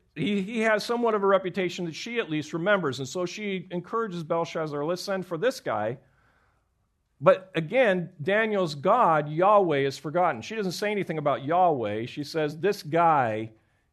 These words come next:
is clever, and he's an interpreter," et cetera. And, um, verses thirteen to twenty-eight, then Daniel comes before the king,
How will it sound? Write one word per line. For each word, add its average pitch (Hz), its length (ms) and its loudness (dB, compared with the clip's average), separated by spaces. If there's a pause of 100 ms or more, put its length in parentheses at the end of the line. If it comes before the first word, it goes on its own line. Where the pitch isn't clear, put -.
(100)
is 139 240 -4
clever, 127 640 -2
and 113 120 -6
he's 139 320 -6
an 123 160 -6
interpreter," 117 720 -6
et 101 120 -10
cetera. 110 460 -4 (760)
And, 170 480 2 (680)
um, 147 500 2 (280)
verses 185 380 -2
thirteen 220 340 -2
to 190 80 2
twenty-eight, 190 680 0
then 180 520 0 (840)
Daniel 180 400 4
comes 175 300 -2
before 160 340 -2
the 143 80 -2
king, 240 460 0